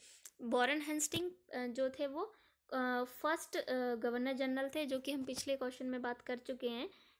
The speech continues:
कि ये पहले गवर्नर जनरल थे भारत के।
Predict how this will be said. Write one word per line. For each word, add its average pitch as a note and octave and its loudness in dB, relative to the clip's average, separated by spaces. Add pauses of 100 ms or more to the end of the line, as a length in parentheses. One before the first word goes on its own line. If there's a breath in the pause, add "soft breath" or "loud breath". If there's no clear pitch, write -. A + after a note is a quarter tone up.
कि C#4 -2
ये D4 2
पहले C#4 -2
गवर्नर C4+ 2
जनरल C4 2
थे C#4+ 2
भारत A#3+ 0
के। E4+ 0